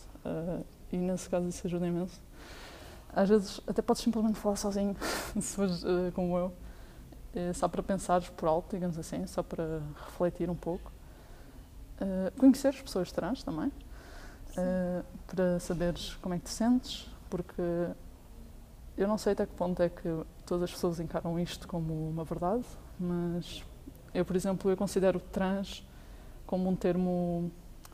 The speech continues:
Speaker 1: eh, umbrella, pronto, em que tu podes, a partir do momento em que tu não és cis, és trans. Portanto, uma pessoa não binária, uma pessoa gender fluid, uma pessoa agender, podem ser categorias de ser-se trans.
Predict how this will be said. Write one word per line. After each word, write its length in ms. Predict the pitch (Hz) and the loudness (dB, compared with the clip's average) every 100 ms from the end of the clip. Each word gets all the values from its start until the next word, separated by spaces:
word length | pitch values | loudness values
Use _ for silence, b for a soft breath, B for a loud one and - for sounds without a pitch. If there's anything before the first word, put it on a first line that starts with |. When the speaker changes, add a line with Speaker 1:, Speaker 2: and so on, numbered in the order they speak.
| - | -6
Speaker 1:
eh, 400 | 175 170 165 165 - - - - - | -2 -2 -2 -4 -6 -16 -18 -8 2
umbrella, 420 | 185 185 151 151 - - - | 6 8 6 0 -8 -16 -16
pronto, 260 | - 165 - - B B B B B | -4 -4 -4 -12 B B B B B
em 120 | 160 160 | -6 -2
que 420 | 170 160 160 151 - | 0 0 0 -2 -8
tu 80 | - | -2
podes, 460 | 170 165 - - - B B B | 0 0 -6 -12 -14 B B B
a 80 | 185 | -2
partir 200 | - 185 | 2 2
do 60 | 196 | 2
momento 140 | 185 | 2
em 100 | 175 | 0
que 80 | 147 | 0
tu 80 | 185 | 0
não 140 | 170 | 2
és 160 | 170 - | 0 2
cis, 400 | 262 269 - - - - - | 4 4 0 -14 -16 -16 -6
és 140 | 175 | -4
trans. 420 | - 143 143 - - - | -2 -4 -6 -14 -18 -16
Portanto, 280 | - 170 160 | -4 -2 0
uma 100 | 180 | -2
pessoa 180 | - 175 | -2 -2
não 100 | 185 | 2
binária, 460 | 240 190 151 143 - - | 4 4 2 -2 -8 -8
uma 100 | 147 | -6
pessoa 340 | 156 - 170 170 | -2 2 4 4
gender 300 | 165 190 214 | 2 0 0
fluid, 460 | - 214 170 147 143 B B B B B - | 0 0 2 0 -4 B B B B B -10
uma 200 | 170 165 | -4 -4
pessoa 400 | - 185 175 175 190 | -2 2 4 4 2
agender, 600 | 185 220 214 165 143 - B B B B B B B - - - - - - - - - - - - - - - | 2 2 2 2 0 -2 B B B B B B B -16 -14 -14 -14 -16 -16 -16 -16 -16 -16 -16 -18 -18 -14 4
podem 340 | 208 226 269 | 6 8 8
ser 320 | 262 - 269 269 | 6 4 0 2
categorias 800 | 262 - 262 262 285 277 - - | -2 2 4 6 4 2 -4 -4
de 80 | - | 0
ser-se 320 | - 269 - | 2 2 2
trans. 420 | 247 285 - - | 2 2 -2 -10